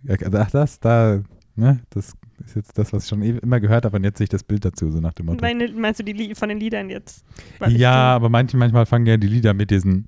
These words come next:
Speaker 1: ah, ah, also mit
Speaker 2: Ja.
Speaker 1: diesem Mini-Dialog sozusagen an, deswegen. Ähm, ja, genau, aber das meine ich.
Speaker 2: Welches Lied magst du am liebsten? Ich weiß, du bist jetzt nicht der größte Fan der Lieder, des Liederaspektes, aber welches mag, mochtest du am liebsten?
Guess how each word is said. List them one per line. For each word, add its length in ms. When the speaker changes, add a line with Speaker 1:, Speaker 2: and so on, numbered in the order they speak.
Speaker 1:
ah, 200
ah, 160
also 180
mit 80
Speaker 2:
Ja. 80
Speaker 1:
diesem 100
Mini-Dialog 600
sozusagen 320
an, 120
deswegen. 420
Ähm, 300
ja, 180
genau, 220
aber 160
das 160
meine 180
ich. 80
Speaker 2:
Welches 380
Lied 260
magst 420
du 80
am 160
liebsten? 340
Ich 80
weiß, 180
du 100
bist 260
jetzt 180
nicht 140
der 120
größte 240
Fan 200
der 400
Lieder, 580
des 140
Liederaspektes, 720
aber 200
welches 280
mag, 220
mochtest 320
du 80
am 160
liebsten? 440